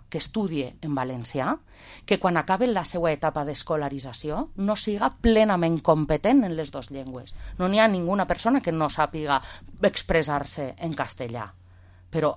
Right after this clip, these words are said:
al contrari, sí que passa, no? I encara passarà més si disminuïm la presència del valencià a les aules.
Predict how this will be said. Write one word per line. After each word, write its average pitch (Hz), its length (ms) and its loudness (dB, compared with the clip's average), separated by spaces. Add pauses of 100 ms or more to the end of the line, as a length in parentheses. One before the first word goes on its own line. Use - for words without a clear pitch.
al 147 240 -4
contrari, 131 560 -6
sí - 180 -6
que 131 140 -8
passa, 165 460 -8 (380)
no? 180 260 -2 (100)
I 170 80 -2
encara 151 320 2
passarà 143 400 -2
més 147 300 0 (100)
si 220 160 0
disminuïm 165 720 2
la 180 160 0
presència 147 500 -2
del 190 140 -2
valencià 139 720 -4
a 151 160 -8
les 135 240 -6
aules. 160 400 -4